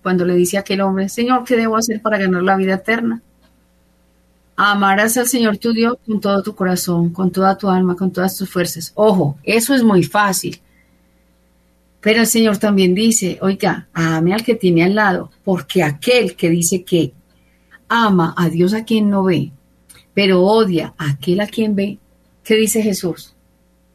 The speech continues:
Es un mentiroso. Qué vergüenza, tal vez hoy Dios nos pueda decir, Mentiroso, mentirosa, dices que me amas, pero, eh,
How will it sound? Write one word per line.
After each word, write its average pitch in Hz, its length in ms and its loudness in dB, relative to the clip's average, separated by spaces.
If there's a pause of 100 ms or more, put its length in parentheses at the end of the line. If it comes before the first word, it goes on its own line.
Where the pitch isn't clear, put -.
(120)
Es 175 280 0
un 202 560 4
mentiroso. 160 1080 2 (2000)
Qué 208 120 0
vergüenza, 214 640 2
tal 180 160 0
vez 190 520 2
hoy 185 720 0 (720)
Dios 190 380 0
nos 180 140 0
pueda 185 340 0
decir, 180 460 2
Mentiroso, 175 800 0
mentirosa, 175 580 0
dices 185 320 -2
que 190 100 -4
me 170 200 2
amas, 202 340 0
pero, 170 520 0 (600)
eh, 165 560 0